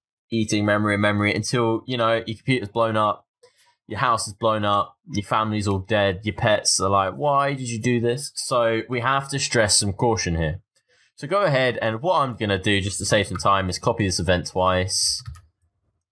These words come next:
As you can see, they're not calling editor, so we're gonna set calling editor. So start, content, and stop.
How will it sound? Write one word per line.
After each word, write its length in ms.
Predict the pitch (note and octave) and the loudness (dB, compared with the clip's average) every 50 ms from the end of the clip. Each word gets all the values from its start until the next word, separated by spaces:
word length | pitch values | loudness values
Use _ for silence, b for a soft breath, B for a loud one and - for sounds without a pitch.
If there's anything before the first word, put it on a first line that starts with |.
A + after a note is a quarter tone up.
| _ _ _ _ _ _ | _ _ _ _ _ _
As 140 | A#2 A#2 A2 | 0 0 0
you 40 | G#2+ | 0
can 160 | - - G#2 | 0 -2 -2
see, 520 | - - - A#2 A2 G#2+ G#2+ G#2 F#2+ - - | 0 0 2 4 4 4 4 2 0 -2 -8
they're 220 | - - A#2 A#2 | -4 0 2 2
not 240 | A#2 A#2 - - - | 4 2 0 -2 -2
calling 320 | - A#2 A2 G#2+ G2+ F#2+ | 0 2 2 2 2 2
editor, 180 | G2 G2 G2 F#2 | 2 2 2 0
so 200 | - - G2+ F#2+ | 0 2 2 2
we're 60 | E2+ | 2
gonna 140 | G2+ F#2+ F2+ | 2 0 0
set 400 | - - - A#2+ A2 G2 - - | 0 2 2 2 2 2 -2 -6
calling 320 | - - G2 F#2 F2+ F2+ | -2 0 0 2 2 2
editor. 680 | G#2+ A#2 A#2 A#2 A#2 - B2+ A#2+ A#2 A#2+ A#2 A#2+ B2+ C#3+ _ | 2 2 2 0 -2 -2 -2 0 2 2 2 0 -2 -6 _
So 380 | - - - G#2+ F#2+ F#2 F#2 - | -10 -4 0 2 2 2 2 0
start, 760 | - - - - - B2+ B2 A#2+ A#2 A#2 - - _ - - - _ _ _ _ _ | -2 -6 -6 -4 -2 0 2 2 2 0 0 -2 _ -14 -14 -14 _ _ _ _ _
content, 800 | - - G#2 G2 G2 G2 - - F#2+ F#2 F#2 F#2 E2+ - - - - - - D#2 - - - - - - _ _ _ _ _ _ _ _ _ _ _ _ - - - - - - _ _ - - - - - _ _ _ _ _ _ _ _ _ _ _ _ _ _ _ _ - - _ _ _ _ | -2 -2 0 0 0 -2 0 0 0 2 0 -2 -4 -8 -10 -12 -12 -10 -10 -12 -12 -12 -14 -16 -16 -18 _ _ _ _ _ _ _ _ _ _ _ _ -16 -14 -14 -14 -16 -18 _ _ -4 -4 -4 -6 -14 _ _ _ _ _ _ _ _ _ _ _ _ _ _ _ _ -10 -10 _ _ _ _
and 480 | F2 F2 E2+ E2 D#2+ E2+ F2 E2+ - - - | -2 0 0 2 0 0 -2 -4 -6 -10 -8
stop. 960 | - - - - - - - - - - - - _ - G#2 F2+ - - - | -4 0 0 2 4 4 4 4 2 2 0 -2 _ 0 2 2 2 0 -6